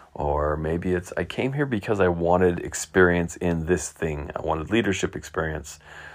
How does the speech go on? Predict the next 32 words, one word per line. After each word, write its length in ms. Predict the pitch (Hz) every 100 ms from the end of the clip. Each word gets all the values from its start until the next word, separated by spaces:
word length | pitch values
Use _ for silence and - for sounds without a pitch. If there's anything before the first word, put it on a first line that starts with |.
| - -
uh, 440 | 76 73 73 76
whatever 400 | 67 98 117 110
it 40 |
might 220 | 85 95 -
be. 240 | 76 - - - - - - _
Remember 440 | - 107 135 233 320
what 260 | 185 -
your 120 | - 156
goal 360 | 170 320 -
is. 120 | - -
Why 340 | - - 392
are 140 | 349
you 280 | 269 214 202
there? 680 | 120 95 90 80 - - - _ _ _ _ - - _ _ _ _
Why 200 | - 185
did 200 | 240 202
you 100 | 160
originally 640 | 98 98 107 107 98 87
start 460 | 85 - 85 117 -
there? 380 | 80 71 73 - - - - _
And 720 | 98 98 95 90 90 87 87 92 - _ _ - -
did 340 | 107 135 123
you 140 | 113
accomplish 600 | 101 95 101 98 95 92
that 280 | - 87 -
thing? 220 | - 87
If 160 | 80 -
you 100 | 104
haven't 420 | - 120 156 240
accomplished 680 | 151 - 82 - - 156 -
that 300 | 101 90 -
thing, 360 | - 73 110